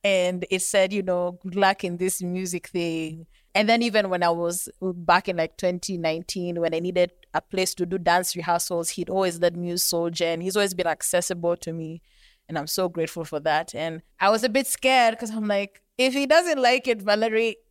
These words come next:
it's okay." <laughs> Because, <laughs> you know, but I told myself, like, "Take the constructive criticism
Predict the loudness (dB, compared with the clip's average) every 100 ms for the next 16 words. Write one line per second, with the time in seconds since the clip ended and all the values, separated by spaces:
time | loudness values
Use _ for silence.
0 | _ -2 -2 2 4 4 4 0 -2 0
1 | 0 0 -6 -2 -2 0 -2 0 0 0
2 | 0 -6 -8 -2 0 2 2 2 2 0
3 | 2 4 4 0 -2 -2 -4 -2 0 0
4 | 0 -2 0 -2 -2 -2 -6 -6 -8 -6
5 | -2 -2 0 0